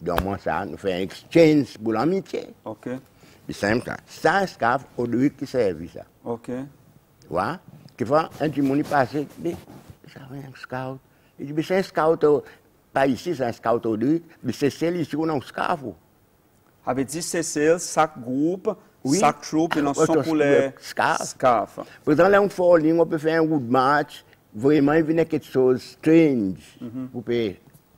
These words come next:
Speaker 1: faire.
Speaker 2: Ils sont jolis comme si on ça.
Speaker 1: Mais oui,
Speaker 2: Différentes
Speaker 1: it
Speaker 2: qualités de
Speaker 1: could,
Speaker 2: scarf.
Speaker 1: it could nice, oui, oui.
Speaker 2: Mhm.
Speaker 1: Oui, good.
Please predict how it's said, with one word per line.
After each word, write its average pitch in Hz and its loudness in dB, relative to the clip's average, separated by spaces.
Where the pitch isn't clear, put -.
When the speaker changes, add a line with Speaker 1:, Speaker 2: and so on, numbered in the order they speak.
Speaker 1:
faire. 90 -8
Speaker 2:
Ils 117 -10
sont 139 -2
jolis 156 2
comme 156 -2
si 156 -6
on 147 0
ça. 143 -10
Speaker 1:
Mais 98 4
oui, 127 2
Speaker 2:
Différentes 151 0
Speaker 1:
it - -12
Speaker 2:
qualités 147 2
de 135 -2
Speaker 1:
could, - -12
Speaker 2:
scarf. 110 2
Speaker 1:
it 98 -4
could 87 -8
nice, 110 -2
oui, 98 -4
oui. 101 -8
Speaker 2:
Mhm. 127 -10
Speaker 1:
Oui, 92 -6
good. 98 -8